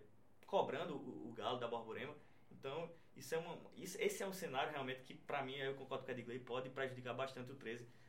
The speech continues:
no início dessa temporada. E concordo com o Felipe que o Moisés é, um, é, um do, é a grande contratação, talvez, do futebol paraibano. Pelo menos que a gente conhece, né? Porque pode vir alguém que o Botafogo contratou, o Campinense contratou, que seja o craque da competição.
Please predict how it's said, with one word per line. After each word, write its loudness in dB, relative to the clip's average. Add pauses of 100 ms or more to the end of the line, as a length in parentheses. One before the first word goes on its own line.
(140)
no -6
início -6
dessa -2
temporada. 2 (460)
E -6
concordo 6
com -10
o -10
Felipe -2
que -6
o 0
Moisés 6
é, 2
um, -2
é, -2
um -4
do, -6
é 2
a 2
grande -4
contratação, -2
talvez, 0
do -6
futebol -2
paraibano. 0 (360)
Pelo 4
menos 4
que 6
a 6
gente 2
conhece, 6
né? 2
Porque 0
pode 2
vir 2
alguém 2
que -2
o -2
Botafogo 2
contratou, 4
o 2
Campinense 2
contratou, -2
que -10
seja 0
o 0
craque 4 (360)
da 0
competição. -4